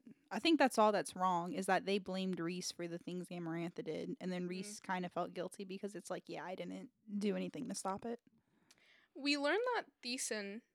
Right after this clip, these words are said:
Speaker 2: Thesan? Thesan? I don't know. He's from, he's the High Lord of the Dawn Court, kept his place from Amarantha because it's his private residence, and most likely sh-, and most likely shielded it the same way Rhys and Kallias did.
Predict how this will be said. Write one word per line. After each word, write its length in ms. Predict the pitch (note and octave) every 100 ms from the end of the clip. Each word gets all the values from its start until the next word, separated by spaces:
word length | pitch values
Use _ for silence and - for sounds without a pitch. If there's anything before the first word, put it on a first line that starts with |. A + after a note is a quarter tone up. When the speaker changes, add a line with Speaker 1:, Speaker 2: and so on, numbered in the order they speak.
| _ _ _ _ _ _ -
Speaker 2:
Thesan? 480 | G3 - B3+ C4+ C#4+ _ -
Thesan? 400 | G#3+ - B3 C#4 _ _ G#3
I 40 |
don't 140 | G3 -
know. 80 | A3+ - - - _
He's 220 | - A#3+ -
from, 260 | A#3+ A3 -
he's 180 | A#3 G#3+
the 80 |
High 160 | G#3 G3+
Lord 240 | F#3 F#3+ F#3+
of 100 | G3
the 80 |
Dawn 260 | F#3 E3+ F3
Court, 360 | - F3 E3+ - - - - -
kept 280 | A#3 B3
his 160 | C#4 B3+
place 340 | - A3+ G#3+
from 140 | - G3+
Amarantha 640 | F3 E3+ A3 C#4 C#4 C#4
because 240 | C4 - A3
it's 140 | -
his 100 | G3+
private 320 | - G3 F#3+ -
residence, 500 | A#3 B3 A#3 A#3 -
and 160 | G#3 A3
most 240 | F#4+ -
likely 360 | D4 D4 D4 C#4+
sh-, 200 | - - -
and 180 | G3+ G3+
most 280 | A3+ E4+ -
likely 520 | F3+ F#3 A#3 - F3 D3
shielded 380 | - B3+ B3+
it 120 | B3+ A3+
the 60 |
same 240 | - G3 G3
way 140 | F3+
Rhys 300 | F3+ G3+ -
and 180 | F#3+ F#3
Kallias 500 | - F3 G#2+ G3 -
did. 280 | - -